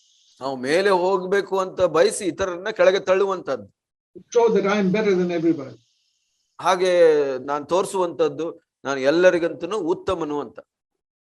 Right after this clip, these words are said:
Speaker 2: If you want to build a good church in any place,
Speaker 1: ಯಾವುದೇ ಸ್-, ಸ್ಥಳದಲ್ಲಿ ನೀವು ಒಂದು ಒಳ್ಳೆಯ ಸಭೆಯನ್ನ ಕಟ್ಟಬೇಕು ಅಂದ್ರೆ,
Speaker 2: this spirit of the devil must be cast out completely.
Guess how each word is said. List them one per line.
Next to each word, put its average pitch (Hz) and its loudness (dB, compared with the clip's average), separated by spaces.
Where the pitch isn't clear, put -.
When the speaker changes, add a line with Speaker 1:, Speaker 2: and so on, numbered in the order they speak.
Speaker 2:
If 220 -6
you 226 -2
want 233 2
to 185 2
build 220 2
a 175 4
good 214 2
church 151 -2
in 147 -8
any 185 2
place, - -14
Speaker 1:
ಯಾವುದೇ 226 6
ಸ್-, - -8
ಸ್ಥಳದಲ್ಲಿ 185 2
ನೀವು 180 -6
ಒಂದು 165 -6
ಒಳ್ಳೆಯ 208 2
ಸಭೆಯನ್ನ 170 -2
ಕಟ್ಟಬೇಕು 151 -4
ಅಂದ್ರೆ, 104 -8
Speaker 2:
this 240 2
spirit 208 4
of 175 6
the 160 6
devil 185 8
must 165 2
be 156 6
cast 170 0
out 160 0
completely. 139 -10